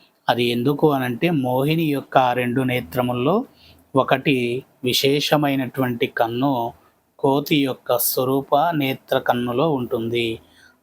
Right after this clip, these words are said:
రెండోది మనకి విశేషమైనటువంటి ఏనుగు యొక్క కన్నులో ఉంటుంది.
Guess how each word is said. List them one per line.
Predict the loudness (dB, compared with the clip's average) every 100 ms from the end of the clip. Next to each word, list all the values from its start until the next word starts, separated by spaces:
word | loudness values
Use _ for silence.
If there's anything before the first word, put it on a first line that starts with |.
| -2
రెండోది | 0 2 0 0 0 0 0 -4 _ _ _ -4
మనకి | -2 -2 0 0 0 -6 _ _ _ _ _ _ -10 -2
విశేషమైనటువంటి | 0 2 4 2 2 2 2 0 -2 -4 -4 -2 0 0 0 -6 _ _ _ _ _ -4
ఏనుగు | 0 2 0 0 0
యొక్క | 0 -4 -10
కన్నులో | -2 0 0 0 0
ఉంటుంది. | 0 -4 -4 -4 -2 -2 -2